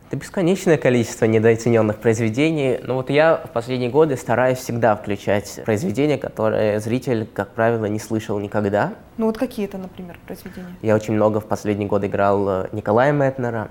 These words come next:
Speaker 1: сонату Юначика я выучил. На следующий сезон у меня стоит соната Вайнберга. И,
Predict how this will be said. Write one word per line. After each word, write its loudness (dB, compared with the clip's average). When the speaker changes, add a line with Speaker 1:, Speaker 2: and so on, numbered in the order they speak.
Speaker 1:
сонату -2
Юначика 0
я 2
выучил. -2
На -4
следующий 0
сезон 0
у 0
меня -4
стоит -4
соната -2
Вайнберга. -2
И, -4